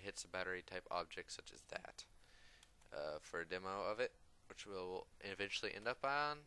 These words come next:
uh, with textured mu-, mode on and G L S L shading with horizon color and stuff set to lower values. Turn on, the timer goes up, oh, and you're about to run out of batteries, it turns off.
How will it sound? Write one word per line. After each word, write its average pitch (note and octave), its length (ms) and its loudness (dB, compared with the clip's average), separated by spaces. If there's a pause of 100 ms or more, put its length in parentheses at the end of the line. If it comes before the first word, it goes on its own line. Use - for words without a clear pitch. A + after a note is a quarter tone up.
(800)
uh, F2 440 2 (260)
with F2+ 100 -4 (560)
textured - 440 -4 (100)
mu-, G#2 180 -6 (240)
mode A2 300 4
on A#2 340 4 (180)
and F#2+ 120 -4
G G2+ 120 -2
L G2 200 2
S - 180 -2
L G#2 180 -2
shading A#2+ 680 0 (1080)
with G2 220 -4
horizon G2 380 4 (120)
color G2 800 0
and G2 120 -10
stuff G2 320 2
set - 200 0 (100)
to - 140 -8 (440)
lower F#2 220 2
values. G2 720 2 (100)
Turn F#2+ 220 0
on, A2 460 6 (360)
the - 80 -18
timer F#2 480 0 (220)
goes F#2 240 2
up, A#2+ 260 12 (260)
oh, A2+ 220 8 (140)
and G2 340 0
you're F#2 80 -6
about F#2+ 200 0
to F#2+ 60 -6
run F#2 120 2
out F2+ 80 4
of E2+ 60 -4
batteries, A2 600 8
it - 60 -8
turns E2+ 260 -4
off. F#2 340 6